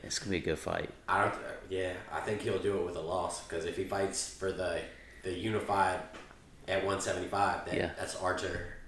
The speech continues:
Speaker 2: Beterbiev, however the hell you say it. And that dude, I watched him
Speaker 1: He's a monster.
Speaker 2: on, this weekend, yeah, on, uh, E S P N Plus.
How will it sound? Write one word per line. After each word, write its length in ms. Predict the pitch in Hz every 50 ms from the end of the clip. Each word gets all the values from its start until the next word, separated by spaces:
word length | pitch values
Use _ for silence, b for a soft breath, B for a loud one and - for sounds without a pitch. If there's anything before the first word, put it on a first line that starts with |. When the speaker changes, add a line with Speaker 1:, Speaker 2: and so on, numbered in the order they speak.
| - -
Speaker 2:
Beterbiev, 520 | 92 82 82 85 92 95 95 92 - -
however 360 | - 95 90 92 104 101 92 85
the 140 | 82 - - - - - -
hell 140 | 110 95 - - 87
you 60 | 82
say 220 | 80 82 85 85
it. 120 | 80 76 82
And 80 | -
that 200 | 90 107 127 127 -
dude, 160 | - - -
I 100 | - 127
watched 360 | 143 131 113 98 - - -
him 340 | - 180 170 165 143 139 135 - - - -
Speaker 1:
He's 180 | 123 139 123 -
a 60 | 120
monster. 560 | 110 110 110 - - - - - - 104 - - -
Speaker 2:
on, 100 | 113 117 120 -
this 220 | 127 - - -
weekend, 600 | 123 139 170 - - 202 185 165 143 131 123 107 113
yeah, 520 | 135 151 185 185 170 151 135 - - - -
on, 320 | 143 143 139 135 135 135 139
uh, 360 | 139 135 127 123 120 - 147 151
E 60 | 151
S 180 | 147 147 147 -
P 200 | - 160 151 151
N 260 | 151 147 147 139 135 -
Plus. 580 | - 156 156 165 170 160 - - - - -